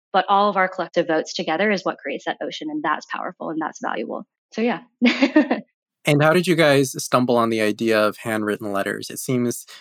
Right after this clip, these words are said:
Speaker 2: somewhat archaic, but there's a beauty to it. And there is that personal touch value that you don't get with a, a written letter. But how did you validate that? How did you know that that was gonna be effective?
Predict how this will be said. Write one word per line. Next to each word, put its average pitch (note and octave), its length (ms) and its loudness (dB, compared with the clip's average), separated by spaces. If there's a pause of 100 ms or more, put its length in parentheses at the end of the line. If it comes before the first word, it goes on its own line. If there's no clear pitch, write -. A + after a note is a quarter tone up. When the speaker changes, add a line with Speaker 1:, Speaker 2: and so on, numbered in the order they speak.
(100)
Speaker 2:
somewhat A#2+ 560 0
archaic, A2 680 0
but A2 200 -4
there's A2 340 -2
a B2 80 -8
beauty A2 460 -2
to A#2 180 -2
it. G2+ 220 -2
And A2 160 -4
there G#2 120 -2
is A2 340 -4
that G2+ 360 0 (380)
personal A2+ 420 -2
touch - 420 -4
value G#2+ 320 2
that G#2 120 -10
you G#2+ 80 -8
don't G#2 240 -4
get G2+ 180 0
with - 160 -14
a, G2 220 -6 (360)
a G#2+ 80 -8
written A2+ 360 -4
letter. G2 260 -4
But A#2 100 -2
how D3 140 2
did C3+ 140 2
you C3+ 220 0 (360)
validate G#2+ 520 0
that? - 260 -10
How A#2+ 120 -6
did A2+ 140 -6
you A#2 80 -4
know G#2+ 240 0
that G2+ 140 -4
that G2+ 140 -2
was F#2+ 120 -14
gonna G#2 160 -8
be G2 120 -6
effective? - 500 -10